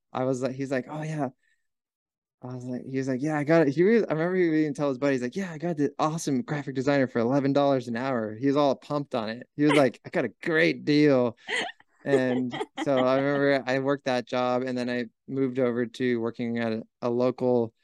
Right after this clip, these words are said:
Speaker 1: like, Dave and Buster's style place, being their marketing graphic design guy. And then that's where I met the three hundred dollar website guy. And, uh, and so I built the site and I was like, "What? This is so cool. I can, like,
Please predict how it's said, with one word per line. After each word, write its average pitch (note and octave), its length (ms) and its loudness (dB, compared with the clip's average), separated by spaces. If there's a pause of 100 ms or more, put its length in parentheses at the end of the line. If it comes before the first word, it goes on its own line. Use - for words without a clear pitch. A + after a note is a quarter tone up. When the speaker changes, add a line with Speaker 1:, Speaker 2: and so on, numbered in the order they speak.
(140)
Speaker 1:
like, B2 220 -4
Dave B2 220 4
and B2+ 100 2
Buster's A#2 400 0
style A#2 240 0
place, A#2+ 320 -2
being A2+ 420 -2
their A2 220 -2
marketing A2+ 720 -2 (120)
graphic A#2 280 -2
design A2+ 340 -2
guy. A2+ 320 2 (880)
And C3 140 0
then C3 160 2
that's C3+ 240 0
where C3+ 80 2
I B2+ 60 0
met B2 180 -2
the - 60 -12
three B2+ 180 -2
hundred A#2+ 220 -2
dollar A2+ 260 4
website B2+ 400 2
guy. G#2+ 240 -6 (720)
And, A#2+ 520 -4 (260)
uh, A#2+ 320 0 (640)
and B2 280 0
so D3 120 4
I C3+ 80 6
built D3 200 4
the - 80 -16
site E3 260 4
and C#3 80 2
I C3 40 0
was B2 100 -2
like, B2+ 140 -4
"What? D#3 520 -6
This C#3 200 0
is C3+ 120 -4
so C#3+ 160 4
cool. D#3 340 4
I A#2+ 80 2
can, B2 240 0
like, A#2+ 260 0